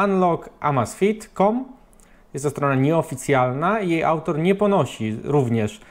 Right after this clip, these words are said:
żadnej odpowiedzialności za wszelkie problemy. Zgadzamy się.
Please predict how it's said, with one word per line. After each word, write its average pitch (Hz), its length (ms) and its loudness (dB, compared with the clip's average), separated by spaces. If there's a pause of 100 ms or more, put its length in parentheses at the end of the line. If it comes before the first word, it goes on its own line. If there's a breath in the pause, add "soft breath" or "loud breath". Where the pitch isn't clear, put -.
(240 loud breath)
żadnej 156 380 0
odpowiedzialności 127 760 -2
za 113 120 -2
wszelkie 110 380 -4
problemy. 85 500 -8 (1300)
Zgadzamy 131 580 -4
się. 143 360 -6